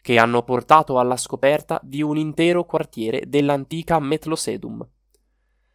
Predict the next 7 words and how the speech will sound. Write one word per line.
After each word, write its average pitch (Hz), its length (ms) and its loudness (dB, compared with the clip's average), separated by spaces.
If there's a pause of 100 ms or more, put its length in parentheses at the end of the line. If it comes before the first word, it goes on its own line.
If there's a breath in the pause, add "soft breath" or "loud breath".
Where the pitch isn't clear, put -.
(240)
Si - 220 -4
tratta 170 380 4
di 147 120 -4
un 147 120 -2
quartiere 160 600 0
dell'epoca 160 680 -2
gallo-romana, 156 880 -2